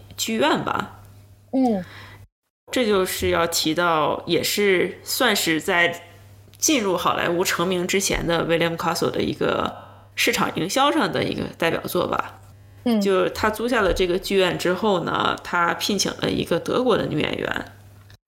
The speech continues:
Speaker 2: 其实我们是不是应该提一句？
Speaker 1: 嗯。
Speaker 2: <laughs> William Castle其实是一个，是一个那个，他其实是那个，他应该是有德国血统的人，应该算是一个混血的美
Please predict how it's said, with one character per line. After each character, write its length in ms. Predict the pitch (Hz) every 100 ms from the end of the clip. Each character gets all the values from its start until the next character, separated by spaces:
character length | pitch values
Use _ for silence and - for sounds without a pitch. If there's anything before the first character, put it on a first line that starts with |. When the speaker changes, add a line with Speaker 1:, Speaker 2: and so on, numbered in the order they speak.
| _
Speaker 2:
其 120 | -
实 100 | - 392
我 120 | 285
们 160 | 208
是 140 | 208 302
不 80 | 302
是 100 | 311
应 140 | 294
该 160 | 320 311
提 320 | - 202 196
一 40 | 190
句？ 160 | 233 240 - - - -
Speaker 1:
嗯。 260 | 208 180 190 - 587
Speaker 2:
<laughs> 220 | 480 -
William 340 | 294 285 285
Castle 380 | 277 294 294 262
其 160 | 214 202
实 120 | 214
是 220 | 208 240
一 80 | 196
个， 160 | 208 185 - - - - - 302 285
是 180 | - 277
一 140 | 233 220
个 240 | 233 220
那 160 | 233 214
个， 180 | 202
他 300 | 202 - 285
其 240 | 285 - 214
实 120 | 240
是 180 | 226 247
那 140 | 240
个， 240 | 208 185 - _ _ _ -
他 120 | 349
应 60 |
该 60 | 370
是 160 | 381 - _ _ _ _ _ _ - - - -
有 140 | 220
德 240 | - 202 262
国 180 | 320
血 320 | 339 - 180 220
统 260 | 262 196
的 60 | 165
人， 100 | 165 165
应 80 | 196
该 80 | 226
算 180 | 311
是 100 | 277
一 60 | 247
个 80 | 220
混 260 | - 330
血 180 | 262 190
的 120 | 170
美 140 | 190